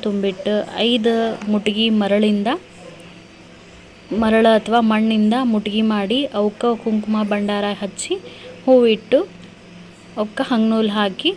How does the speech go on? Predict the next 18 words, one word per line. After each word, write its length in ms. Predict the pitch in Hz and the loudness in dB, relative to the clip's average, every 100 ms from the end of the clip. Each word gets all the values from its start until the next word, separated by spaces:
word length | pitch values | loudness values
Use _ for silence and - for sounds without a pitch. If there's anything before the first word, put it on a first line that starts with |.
| - - - | -6 -16 -4
ಅಂದ್ರೆ 240 | 240 285 403 370 262 | 0 2 2 0 0
ಹೆಣ್ಣಲ್ರಿ, 520 | 240 226 208 190 190 294 | 0 0 2 0 0 -2
ಹಾಗಾಗಿ 380 | 240 208 202 240 254 | -2 -2 -4 -4 -4
ಹಂಗ್-, 320 | 202 202 208 214 | -4 -4 -6 -2
ಹೆಣ್ಣು 180 | 214 208 | 0 2
ದೇವರಲ್ಲ, 420 | 202 196 190 196 330 - - - - | 0 0 0 -2 -2 -6 -18 -20 -8
ಹಾಗಾಗಿ 480 | 240 226 214 214 381 - - - - - | -4 0 0 0 -2 -2 -18 -20 -20 -4
ಹಂಗ್ನೂಲ್ 380 | 233 226 220 214 208 | 0 2 2 2 0
ಹಾಕಿ 300 | 208 - 294 359 - - - - - - | -2 -2 -2 -4 -8 -20 -20 -14 -6 0
ಅದಕ್ಕೂ 260 | 202 214 - 262 | 2 2 2 2
ಒಂದು, 160 | 226 226 - 220 | 2 -2 -2 0
ಆ 20 | 226 | 2
ದೇವರಿಗೂ 340 | 226 226 220 240 233 | 2 2 2 2 2
ಒಂದು 140 | 202 196 | 2 0
ಉಡಿ 140 | 214 208 | 0 0
ತುಂಬಿ 300 | 220 196 247 294 - 214 | -2 0 0 0 0 0
ಎಲ್ಲ 140 | 226 233 - 214 | 2 0 0 0
ಐದು 160 | 226 | 0